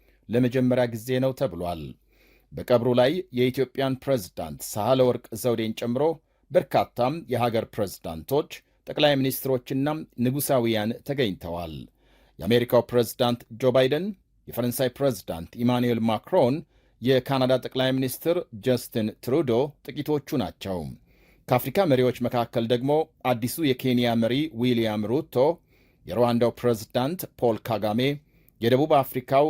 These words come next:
ሲሪል ራማፎሳም፣ የሴኔጋሉ ማኪሳል ይጠቀሳሉ። የአሜሪካው ፕሬዝዳንት ጭነው በመጡት የግል ሊሞዚናቸው ሲንቀሳቀሱ፣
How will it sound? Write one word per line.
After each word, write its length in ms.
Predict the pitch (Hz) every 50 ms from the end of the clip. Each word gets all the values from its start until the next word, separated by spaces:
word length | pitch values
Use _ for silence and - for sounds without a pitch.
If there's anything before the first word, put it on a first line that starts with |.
| - -
ሲሪል 400 | - - - 143 127 123 120 120 120 - -
ራማፎሳም፣ 840 | 123 123 120 120 120 113 107 - - 143 143 131 - - 101 107 131 165 185 _ _ -
የሴኔጋሉ 580 | 139 147 - 156 143 127 120 113 113 110 110 127 147 147 - 117 113
ማኪሳል 600 | 120 127 127 127 - 113 101 - - 98 92 95 95 _ -
ይጠቀሳሉ። 760 | 127 127 127 - 139 131 - - 147 135 - 120 87 82 82 87 87 82 78 67 - _ _ _ _ _ _ _ _ _ _ -
የአሜሪካው 440 | - 95 113 127 127 127 - 131 127 123
ፕሬዝዳንት 640 | - - 139 135 123 - _ - 117 113 131 151 151 - - _
ጭነው 300 | _ - 135 131 127 131 131
በመጡት 520 | 120 123 127 120 117 - - 131 147 147 -
የግል 460 | 127 123 117 107 98 127 143 131 120 113 113 - - 117
ሊሞዚናቸው 840 | 120 127 135 139 127 117 113 117 113 110 104 - _ - - - 127 143
ሲንቀሳቀሱ፣ 840 | 131 - - 127 117 110 - - 113 - 110 95 - - - 87 -